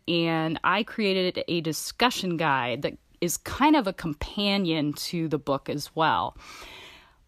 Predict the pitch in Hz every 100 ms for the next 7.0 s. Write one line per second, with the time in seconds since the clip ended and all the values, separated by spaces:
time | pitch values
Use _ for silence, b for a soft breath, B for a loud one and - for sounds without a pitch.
0 | _ - - 190 202 220 226 196 214 170
1 | - 196 185 170 - - 180 214 190 185
2 | 175 170 170 170 165 - 170 165 156 -
3 | 180 170 160 156 - 151 - 160 151 147
4 | 147 - - - 170 160 160 156 151 165
5 | 160 156 139 135 156 156 139 - 139 139
6 | 156 180 202 240 233 B B 160 156 147